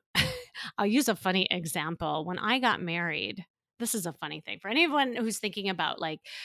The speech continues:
who is go-, who are gonna be my bridesmaids, right? At that time, now I was really young, I was in my twenties, and I thought this was the biggest decision I had to make. I had to have the perfect wedding party,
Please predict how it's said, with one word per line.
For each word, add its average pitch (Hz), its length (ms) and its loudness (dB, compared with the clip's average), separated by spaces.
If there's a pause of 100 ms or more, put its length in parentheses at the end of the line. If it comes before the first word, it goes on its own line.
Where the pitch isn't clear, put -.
(220)
who 311 380 10
is 302 160 6
go-, 254 180 2 (100)
who 339 160 8
are 440 140 10
gonna 294 300 6
be 269 200 6
my 277 200 8
bridesmaids, 185 840 6
right? 214 160 2 (320)
At 453 160 4
that 359 180 6
time, 202 300 2
now 214 100 0
I 302 100 4
was 349 180 4
really 220 200 4
young, 170 380 2
I 175 40 2
was 175 100 0
in 190 80 2
my 180 100 2
twenties, 151 600 -2
and 180 200 -4
I 220 180 4
thought 233 200 4
this 196 180 0
was 175 120 -4
the 165 100 -2
biggest 165 460 -4
decision 147 480 -4
I 143 60 -8
had 151 160 -6
to 160 60 -4
make. - 160 -6
I 175 100 -2
had 240 180 6
to 254 80 4
have 202 180 2
the 175 80 -4 (220)
perfect 208 840 4 (280)
wedding 403 400 8
party, 180 560 2